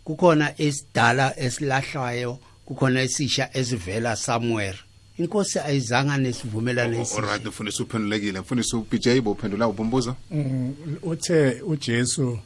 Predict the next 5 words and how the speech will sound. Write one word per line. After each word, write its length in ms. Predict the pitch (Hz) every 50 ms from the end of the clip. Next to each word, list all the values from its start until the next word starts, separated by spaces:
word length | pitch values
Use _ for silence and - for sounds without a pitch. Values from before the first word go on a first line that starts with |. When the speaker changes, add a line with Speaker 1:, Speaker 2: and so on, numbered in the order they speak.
| - - - - - - - - -
Speaker 3:
wathi 340 | 123 131 135 135 139 - 139
ubaba 720 | 139 143 131 135 135 123 113 107 104 113 110 113 117 110 - - - 214
uyasebenza 760 | 196 143 123 117 113 - - 127 117 117 110 110 98 98 90
namanje. 520 | 92 92 92 95 95 92 87 80 - - - - - - -
Speaker 2:
Mm. 140 | - 95 85